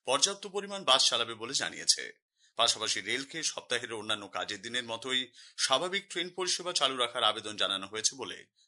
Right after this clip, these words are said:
নবান্ন সূত্রে খবর। পরীক্ষার্থীদের সুবিধার্থে কলকাতা মেট্রোর নর্থ সাউথ করিডোরে ব্লু লাইনে আজ কোনো ট্রাফিক ব্লক থাকছে না। সুপ্রিম কোর্টের নির্দেশে চাকরি হারানো যোগ্য শিক্ষকরাও আজ স্কুল সার্ভিস কমিশনের শিক-, সহকারী শিক্ষক নিয়োগের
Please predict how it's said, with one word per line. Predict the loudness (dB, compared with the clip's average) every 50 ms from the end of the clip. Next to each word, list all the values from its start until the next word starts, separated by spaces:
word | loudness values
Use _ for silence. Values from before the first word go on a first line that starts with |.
| _ -6
নবান্ন | -6 -6 -6 -8 -6 -4
সূত্রে | -4 -4 -4 -6 -10 -10 -8
খবর। | -6 -6 -6 -6 -6 -10 -16 -18 _ _ _ _ _ _ _ _ _
পরীক্ষার্থীদের | -10 -10 -8 -6 -4 -4 -4 -6 -6 -6 -4
সুবিধার্থে | -4 -4 -4 -6 -6 -6 -6 -4 -4 -6 -8 -8 -10 -12 _ _ -20 -20 -14 _
কলকাতা | -6 -6 -6 -6 -8 -10 -8
মেট্রোর | -6 -6 -6 -6 -6 -10 -8 -6
নর্থ | -4 -4 -4 -4 -2 0
সাউথ | 2 2 2 0 -4 -6 -10 -10
করিডোরে | -4 -2 0 0 0 -2 -6 -6 -8 -8
ব্লু | -8 -8 -6 0
লাইনে | 2 2 2 2 2 2 0 0 -2 -6 _ -20 -18 -2 2
আজ | 2 2 2
কোনো | 2 -2 -4 -4
ট্রাফিক | 2 6 6 6 6 2 -6 -6
ব্লক | -4 -4 -4 -4 0
থাকছে | 0 0 2 4 2 0 0
না। | -2 -10 -10 -12 -14 _ _ _ _ _ _ _ _ _ _ _ _ _ _ _ _ _ _
সুপ্রিম | -2 -2 -2 -4 -6 -6
কোর্টের | -6 -4 -4 -4 -4
নির্দেশে | -4 -6 -2 0 4 6 6 6 6
চাকরি | 6 6 6 4 4 2 0
হারানো | 0 0 -2 -2 -4 -4
যোগ্য | -4 -4 -6 -4 -2 0
শিক্ষকরাও | 0 0 0 -2 -4 -6 -8 -6 -4 -4 -2 -2 0
আজ | 2 4 4
স্কুল | 2 2 2 2
সার্ভিস | 2 2 2 2 0 2 2 2 2 2 -2 -4
কমিশনের | -4 -2 0 0 -2 0 0 -2 -2
শিক-, | 0 0 0 -2 -2 -2
সহকারী | -4 -4 -2 -2 -2 -2 -2 -2 -2
শিক্ষক | -2 -4 -4 -8 -14 -18
নিয়োগের | -14 -10 -10 -8 -8 -8 -10